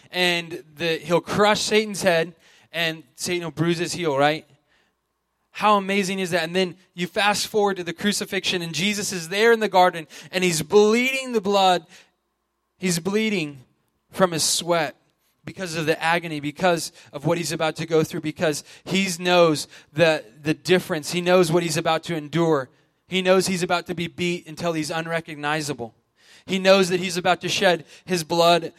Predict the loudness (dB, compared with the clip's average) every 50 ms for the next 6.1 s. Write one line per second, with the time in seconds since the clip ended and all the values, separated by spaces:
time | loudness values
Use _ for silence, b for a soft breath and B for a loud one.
0 | b b b b -2 0 0 0 -2 -4 -6 -8 -10 -14 -6 -2 0 2 2 0
1 | -2 -4 -8 -20 _ _ _ _ _ _ _ _ _ _ _ _ _ _ _ _
2 | _ -20 -6 -6 -6 -4 -2 0 2 2 2 0 -2 -4 -4 -2 -2 -2 -2 -4
3 | -8 -12 _ -20 -20 -20 _ _ _ _ _ _ _ _ _ _ _ _ _ _
4 | _ _ _ _ _ _ -6 -2 2 4 6 6 6 6 2 0 -2 -2 -2 -4
5 | -6 -6 -6 -6 -6 -2 -2 -2 -2 -2 -6 -10 -10 -6 -6 -6 -6 -8 -10 -10
6 | -10